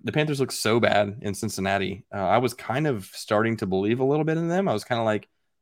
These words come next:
"Hey, they're competitive. They're doing pretty well. Defense is okay, and P J Walker is playing well."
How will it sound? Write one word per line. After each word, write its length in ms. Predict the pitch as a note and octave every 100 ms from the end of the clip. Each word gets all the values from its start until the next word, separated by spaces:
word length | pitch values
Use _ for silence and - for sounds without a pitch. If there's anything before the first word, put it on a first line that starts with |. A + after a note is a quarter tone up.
| -
"Hey, 120 | F#4+
they're 100 | E4
competitive. 580 | D#4 G3 G3+ B3 A2 G#2
They're 100 | A#2+
doing 220 | E3 E3
pretty 140 | F3 D3
well. 180 | B2
Defense 420 | C3+ A#2+ B2 B2+ B2
is 80 |
okay, 640 | B2 B2+ B2 A#2+ B2+ C3+ C#3
and 220 | G2+ G2+ - _ _
P 120 | - A#2+
J 120 | A#2+
Walker 300 | A2+ A#2 A#2
is 100 | -
playing 260 | - A2+
well." 380 | A2 A2+ A#2 A#2+